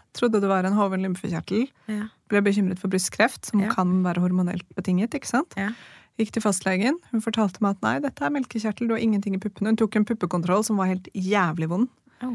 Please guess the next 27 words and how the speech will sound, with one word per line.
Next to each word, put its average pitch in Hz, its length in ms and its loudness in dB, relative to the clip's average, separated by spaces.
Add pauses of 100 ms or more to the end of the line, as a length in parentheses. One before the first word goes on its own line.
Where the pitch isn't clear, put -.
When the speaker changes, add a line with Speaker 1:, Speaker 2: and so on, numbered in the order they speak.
(160)
Speaker 1:
Med 190 300 4
latekshansker 170 840 -2
på - 180 -2
gravide 175 380 2
pupper, 190 320 0
kjempehardt, - 800 -4
som 196 100 -4
de 190 80 0
må 180 160 2
gjøre. 170 400 0
Fy 196 80 -4
Speaker 2:
Unødvendig. 185 160 0
Speaker 1:
fader. 185 360 -2 (180)
Speaker 2:
Ja. 190 160 -4 (420)
Speaker 1:
Og 247 80 -2
så 247 160 2
plutselig 226 300 0
for 220 80 2
to 233 180 2
dager 196 160 4
siden 175 240 -2
så 214 100 -2
fikk 208 200 -4
jeg 202 240 0
de 208 280 -2
store 196 400 2
røde 185 220 2